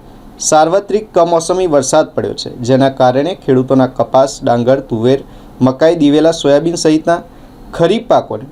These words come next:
ભારે નુકસાન પહોંચ્યું છે, જે ખેડૂતોના મોઢામાં આવેલો કોળિયો છીનવાઈ ગયો હોય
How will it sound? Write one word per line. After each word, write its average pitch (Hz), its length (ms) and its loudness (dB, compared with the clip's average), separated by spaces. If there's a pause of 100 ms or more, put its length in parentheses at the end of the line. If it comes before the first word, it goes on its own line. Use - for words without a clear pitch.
(120)
ભારે 151 260 2
નુકસાન 160 420 0
પહોંચ્યું 104 360 -4
છે, 117 140 -12
જે 113 180 -2
ખેડૂતોના 139 540 0
મોઢામાં 131 480 0
આવેલો 127 260 0
કોળિયો 123 400 0
છીનવાઈ 131 440 0
ગયો 143 240 2
હોય 165 160 0